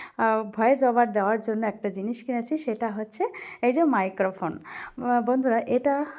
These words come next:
আমার ভীষণই প্রয়োজন, আর এই প্রয়োজনীয় জিনিসটা আমি পেয়ে খুবই খুশি। বর আমাকে এটা কিনে দিয়েছে। তো কেনাকাটি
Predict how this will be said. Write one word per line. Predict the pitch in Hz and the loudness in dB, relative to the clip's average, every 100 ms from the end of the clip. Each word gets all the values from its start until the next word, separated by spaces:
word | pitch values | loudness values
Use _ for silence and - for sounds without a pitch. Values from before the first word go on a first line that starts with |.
| - | -4
আমার | 208 208 208 | 0 0 0
ভীষণই | 208 214 - 226 240 | -4 -4 -2 -2 -2
প্রয়োজন, | 254 247 233 277 330 - | 2 2 2 2 0 0
আর | 214 190 | 0 0
এই | 190 185 | 0 2
প্রয়োজনীয় | 262 285 330 339 339 | 4 4 4 4 4
জিনিসটা | 247 240 269 - 302 311 381 - - - - | 4 2 2 2 4 4 0 -8 -12 -8 -2
আমি | 226 240 240 | 2 2 0
পেয়ে | 240 240 269 311 - - | 2 6 6 4 -6 -6
খুবই | - 220 254 | -2 0 0
খুশি। | 262 269 277 - 359 359 247 | 0 0 0 -2 -4 -4 -2
বর | 202 196 | 2 4
আমাকে | 202 202 208 | 4 0 -2
এটা | 240 302 | 0 0
কিনে | 311 247 220 | 0 -2 -2
দিয়েছে। | 202 202 - - 180 - - - - | -2 -4 -4 -6 -8 -8 -20 -16 4
তো | 339 359 359 | 6 6 0
কেনাকাটি | 262 247 247 240 262 294 | -2 0 0 -2 -2 -4